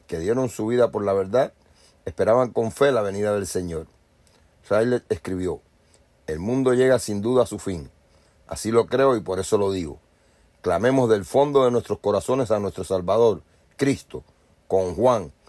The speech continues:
el siervo de Dios: 'Ven, Señor Jesús, ven'". "El pensar en la venida del Señor", decía Baxter,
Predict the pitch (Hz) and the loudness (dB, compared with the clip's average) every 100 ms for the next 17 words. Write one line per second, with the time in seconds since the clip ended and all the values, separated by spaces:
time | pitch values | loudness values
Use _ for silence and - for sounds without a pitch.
0 | _ - 82 80 113 110 104 101 110 139 | _ -12 -10 0 2 2 2 0 2 2
1 | - _ _ - 104 139 107 - 87 101 | 2 _ _ -2 2 2 2 -4 -4 -2
2 | 101 107 101 82 - _ _ - 104 90 | 0 0 -2 -8 -10 _ _ -2 0 0
3 | 67 - _ _ _ _ _ _ _ _ | -2 -20 _ _ _ _ _ _ _ _
4 | _ _ _ 113 95 113 110 - 151 151 | _ _ _ 0 2 0 0 2 2 2
5 | 139 117 107 110 135 123 104 - 95 110 | 0 0 0 0 2 2 0 -4 -2 -2
6 | 90 - _ _ _ - - 120 117 104 | -2 -8 _ _ _ -10 -4 0 2 4
7 | 113 - 78 69 | 0 0 -12 -12